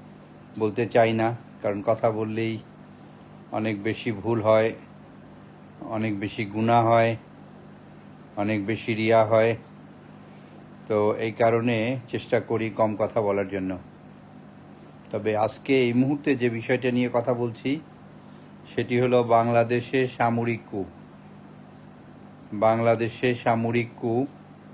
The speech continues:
এটি নিয়ে কথা বলতে চাচ্ছি। আপনারা একটু মনোযোগ দিয়ে আমার কথাগুলো শুনবেন। আজকে সকাল থেকে কমপক্ষে পঞ্চাশটা এসএমএস বা কল পেয়েছি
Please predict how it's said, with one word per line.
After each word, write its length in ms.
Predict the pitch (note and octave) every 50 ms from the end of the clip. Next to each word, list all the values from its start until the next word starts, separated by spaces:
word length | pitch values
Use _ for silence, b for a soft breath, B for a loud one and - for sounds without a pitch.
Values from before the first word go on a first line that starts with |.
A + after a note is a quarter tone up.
| - - - - - - - - - - - -
এটি 240 | - A2 G2 A2+ A2+
নিয়ে 200 | A2+ A#2 A#2 A#2 A#2
কথা 220 | A2 G#2 - A#2
বলতে 240 | G#2+ G#2+ G2+ G2 G2+
চাচ্ছি। 320 | F#2 G2 F#2 - - A2
আপনারা 220 | A2 G#2+ G#2+ B2 B2
একটু 160 | A#2+ A#2+ C3+
মনোযোগ 340 | B2 A#2+ A#2+ B2 A#2+ B2+ B2
দিয়ে 140 | A#2 B2 A#2
আমার 160 | A#2 A#2 A2+
কথাগুলো 440 | - A2+ - - A#2 G#2+ A2 A2 G#2
শুনবেন। 440 | - - A2 G2+ F#2+ F#2 F#2 F2 E2+ - - - - - - - - - - - B B B B B B B B - -
আজকে 280 | A2+ - - - C3+
সকাল 400 | A#2+ - C3+ B2+ A2 C3 C3+ B2+
থেকে 260 | B2 C#3+ B2+ C3+ C#3
কমপক্ষে 600 | B2+ B2+ C3 B2+ B2 B2 B2+ C3 A#2+ - - C#3+ C3+ C3 -
পঞ্চাশটা 760 | C#3+ C#3 C3+ C#3 C3 B2+ - C#3+ C3+ C3 - - D3+ D3 C3+
এসএমএস 520 | B2 A#2+ - - C3+ B2+ B2+ B2+ B2 A#2
বা 140 | A2 B2 A#2
কল 300 | A#2 - A#2+ A#2 A#2 A#2 A2+
পেয়েছি 460 | - A#2+ A#2+ A#2 A#2+ - - C#3 D3+